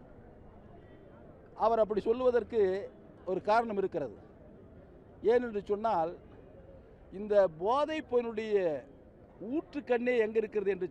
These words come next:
சொன்னால், குஜராத்தில் தான் இருக்கிறது. குஜராத்தை ஆட்சி செய்கின்றவர்கள் யார்? பாரதிய ஜனதா கட்சியை சேர்ந்தவர்கள். கடந்த இருபது, இருபத்தைந்து ஆண்டு காலமாக பாரதிய ஜனதா கட்சி தான் ஆட்சி செய்து கொண்டிருக்கிறது. அந்த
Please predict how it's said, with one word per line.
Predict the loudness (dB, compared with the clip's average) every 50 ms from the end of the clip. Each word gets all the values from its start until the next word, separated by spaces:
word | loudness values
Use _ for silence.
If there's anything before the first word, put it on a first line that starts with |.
| -6 -6
சொன்னால், | -2 -2 0 0 0 -2 -4 -8 -14 -18 -20 -20 -20 -20 -20 -20 -20 -20 -20 -20 -14 -10 -8
குஜராத்தில் | -4 0 2 2 2 2 0 -4 -2 -2
தான் | 0 0 0
இருக்கிறது. | -2 -4 -6 -8 -10 -10 -14 -20 -20 -20 -20 -20 -20 -20 -20 -20 -20 -20 -20 -20 -20 -20 -20 -20 -20 -20 -20 -20 -20 -20 -20 -16 -8 -8
குஜராத்தை | -4 2 4 4 4 4 4 2 2 4 4
ஆட்சி | 2 0 -2 -6
செய்கின்றவர்கள் | -6 -4 -2 -2 -2 -2 0 2 2 4
யார்? | 4 2 0 -6 -18 -20 -20 -20 -20 -10 -2 2
பாரதிய | 2 2 2 2 0 -2
ஜனதா | -2 -2 -2 -2
கட்சியை | -2 -6 -6 -6 -8 -4
சேர்ந்தவர்கள். | -4 -4 -4 -4 -8 -8 -8 -8 -4 -2
கடந்த | -2 -2 -2 0 0 2 2 0 0 -4 -14 -20 -20 -20 -18 -10 -6 -4
இருபது, | -4 -2 -2 -2 0 2
இருபத்தைந்து | 4 4 4 4 2 0 2 2 2 0
ஆண்டு | 0 0 -2 -2 0
காலமாக | 0 0 -2 -2 -4 -4 -2 0 0 0 0 0 -2
பாரதிய | 0 0 0 -2 -4
ஜனதா | -4 -4 -4
கட்சி | -4 -6 -6 -4
தான் | -4 -2 -2 -2
ஆட்சி | -4 -4 -4
செய்து | -6 -4 -4
கொண்டிருக்கிறது. | -6 -6 -8 -10 -10 -12 -12 -12 -16 -20 -20 -20 -20 -20 -20 -20 -20 -20 -20 -20 -20 -20 -20 -10 -4 -2
அந்த | -2 -2 0 0